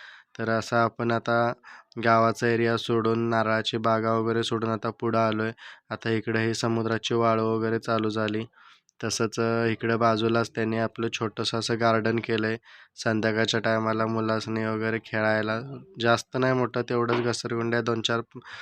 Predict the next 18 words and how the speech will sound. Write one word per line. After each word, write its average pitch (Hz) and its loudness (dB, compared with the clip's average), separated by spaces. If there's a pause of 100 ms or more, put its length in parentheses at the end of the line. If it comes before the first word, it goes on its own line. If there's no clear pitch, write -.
(400)
टाईपचे 120 0
खेळणी 117 0
आहेत, 120 0 (220)
घसरगुंड्या, 113 0
झोपाळे 110 0
वगैरे 110 -2
असे. 107 -2 (640)
तर, 110 -4
अ, 113 2
असा 110 -2
ह्यो 113 0
छोटासा 113 -2
असा 113 0
ब्रिज 113 2
आहे, 120 0
बीच 117 4
आहे 117 6
मित्रांनो. 110 0